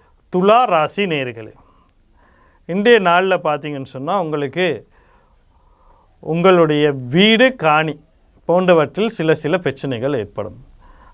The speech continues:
அதை விற்கிறதுனாலும் சரி, அதை வந்து பாகம் பிரிக்கிறதுனாலும் சரி, கொஞ்சம் பொறுமையை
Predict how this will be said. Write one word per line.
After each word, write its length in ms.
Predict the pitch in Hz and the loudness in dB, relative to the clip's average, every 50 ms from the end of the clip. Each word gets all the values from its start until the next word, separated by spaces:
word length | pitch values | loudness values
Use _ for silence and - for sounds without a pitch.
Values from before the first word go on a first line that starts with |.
| _ - | _ -4
அதை 160 | 135 139 135 | -2 0 0
விற்கிறதுனாலும் 1000 | 135 156 147 156 - - 196 185 180 160 160 151 147 135 135 135 135 127 131 131 - | 0 0 -2 -4 -2 0 2 2 2 2 0 0 0 -2 -2 -2 -2 -4 -4 -6 -6
சரி, 520 | 135 123 120 120 123 127 127 127 131 131 _ _ _ _ _ _ _ _ _ _ | -6 -6 -6 -6 -6 -6 -6 -8 -10 -14 _ _ _ _ _ _ _ _ _ _
அதை 260 | - 127 135 139 143 139 | -6 -2 0 0 2 2
வந்து 320 | 135 139 147 160 170 160 | 2 2 2 2 2 2
பாகம் 560 | 139 135 143 143 175 202 196 202 233 233 196 | 4 4 4 6 6 4 2 0 -4 -4 -4
பிரிக்கிறதுனாலும் 840 | 190 180 156 147 156 156 151 143 139 139 131 127 131 143 151 139 - | -4 -6 -6 -6 -6 -6 -6 -6 -6 -8 -8 -6 -6 -6 -8 -8 -10
சரி, 380 | 143 123 113 113 117 123 147 - _ | -12 -12 -12 -12 -14 -16 -18 -16 _
கொஞ்சம் 340 | - 147 147 139 180 202 202 | -10 -10 -8 -6 -8 -6 -4
பொறுமையை 480 | 160 139 131 127 113 117 120 151 185 | -4 -4 -4 -6 -8 -10 -10 -10 -10